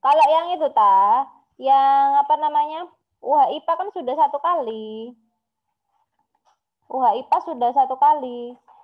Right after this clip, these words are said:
Jadinya yang terakhir nggak perlu U H, kita latihan P T S saja. Nanti U H-nya lo sesam-, lo sesepti ambilkan dari nilainya P T S ya.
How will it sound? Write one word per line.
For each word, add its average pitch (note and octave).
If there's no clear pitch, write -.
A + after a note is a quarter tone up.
Jadinya A#3
yang C4+
terakhir C4+
nggak C4
perlu A3+
U G#3+
H, G#3+
kita A#3+
latihan A3+
P A3+
T A3
S G#3+
saja. G#3
Nanti G#3+
U A#3
H-nya A3+
lo C4+
sesam-, A3+
lo A#3+
sesepti B3
ambilkan A3
dari G#3+
nilainya G#3
P G#3+
T -
S -
ya. G3+